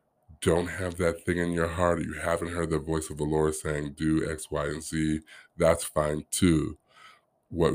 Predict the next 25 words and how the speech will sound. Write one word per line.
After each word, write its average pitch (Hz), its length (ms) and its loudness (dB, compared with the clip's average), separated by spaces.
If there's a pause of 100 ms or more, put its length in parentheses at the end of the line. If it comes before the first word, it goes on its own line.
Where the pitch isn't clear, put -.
you're 85 200 4
praying 76 460 0
for 76 140 -2
is 73 140 -6
the - 100 -12
confidence 76 1080 -4
to - 140 -6
know 76 640 0 (100)
what 80 240 0
to - 140 -10
do 76 280 0
when 71 220 -4
the 76 160 -6
opportunity 71 720 -6
presents - 540 -10
itself, - 640 -10 (100)
right? - 300 -14 (580)
So - 140 -2
let's 87 180 2
pray. - 340 -4
God, 90 380 2 (2250)
this 101 320 2
is 85 160 -2
your 92 500 6 (800)
word. 95 560 6